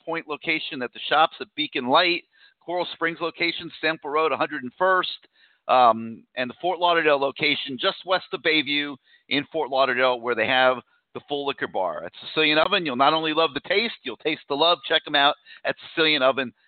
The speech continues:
dot com. All right, so the next Kane Sport Live show, I think, will be, um, after the bowl game. Um, the bowl game is on Thursday night, the twenty-sixth,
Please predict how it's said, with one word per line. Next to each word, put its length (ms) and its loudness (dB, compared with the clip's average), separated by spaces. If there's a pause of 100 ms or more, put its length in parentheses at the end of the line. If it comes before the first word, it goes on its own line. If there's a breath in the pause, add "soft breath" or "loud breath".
(120)
dot 260 4
com. 360 2 (600)
All 80 4
right, 160 6 (180)
so 340 0
the 60 -16
next 340 -4
Kane 260 -4
Sport 220 -6
Live 240 2 (120)
show, 320 -4 (440)
I 120 -4 (120)
think, 280 -4
will 140 -14
be, 680 -4 (460 soft breath)
um, 280 4
after 360 -2
the 80 -10
bowl 220 -6
game. 320 -6 (380)
Um, 500 2 (580)
the 80 -20
bowl 240 -2
game 460 0
is 160 -2
on 800 2 (720 soft breath)
Thursday 440 0
night, 300 0 (640)
the 80 -14 (120)
twenty-sixth, 1200 -6